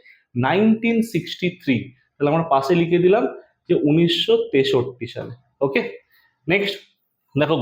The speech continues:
গ্রুপ সিডি বলে কোশ্চেন সোজা। এই কোশ্চেনটাকে জটিল করে দেওয়া যেত যে ভারতের জাতীয় পাখি ময়ূরকে তকমা দেওয়া হয়েছে কত সালে,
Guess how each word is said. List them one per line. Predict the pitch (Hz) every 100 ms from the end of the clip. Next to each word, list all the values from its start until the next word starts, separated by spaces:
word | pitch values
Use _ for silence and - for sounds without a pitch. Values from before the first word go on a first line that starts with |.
| 117
গ্রুপ | 185 185 -
সিডি | - 180 170 185
বলে | 185 214 220
কোশ্চেন | 156 151 175 165
সোজা। | 156 117 107 - - - _ 185
এই | 190
কোশ্চেনটাকে | 208 208 226 220 220 214
জটিল | 196 202 208 208
করে | 196 185
দেওয়া | 170
যেত | 131 123 127
যে | 147
ভারতের | 139 151 185 160
জাতীয় | 151 190 185
পাখি | 185 185 208 165
ময়ূরকে | 170 208 202 214 170
তকমা | 156 180 180
দেওয়া | 190 190
হয়েছে | 196 247 233
কত | 139 110
সালে, | 110 101